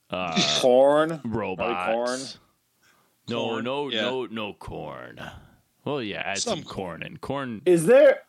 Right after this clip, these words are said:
Speaker 2: man, there's gotta be, like, uh, Chat G P T, but just for, like, writing songs, I assume, right? Man, that would be the worst.
Speaker 1: I
Speaker 2: All
Speaker 1: d-,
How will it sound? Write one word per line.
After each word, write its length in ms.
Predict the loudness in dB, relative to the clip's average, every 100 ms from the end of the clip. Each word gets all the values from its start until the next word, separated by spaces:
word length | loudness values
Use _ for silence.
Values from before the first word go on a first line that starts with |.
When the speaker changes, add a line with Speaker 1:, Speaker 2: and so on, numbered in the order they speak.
| _ -2
Speaker 2:
man, 180 | 2
there's 200 | 4 4
gotta 260 | 6 6 6
be, 440 | 8 8 8 6 4
like, 320 | 4 2 -2 -10 -2
uh, 280 | 0 0
Chat 380 | -2 -2 -4 -4
G 160 | -8 -8
P 160 | -8
T, 240 | -6 0 0
but 200 | 2 2
just 200 | 0 -2
for, 80 | -2
like, 160 | -2 -4 -2
writing 320 | 0 0 -4
songs, 520 | -6 -4 -4 -8 -12
I 100 | -12
assume, 320 | -10 -6 -6
right? 260 | 0 0 0
Man, 180 | -2 0
that 100 | 2
would 100 | 2
be 80 | 0
the 80 | -2
worst. 340 | -4 -2 -2
Speaker 1:
I 140 | -2 0
Speaker 2:
All 180 | 4
Speaker 1:
d-, 60 | 4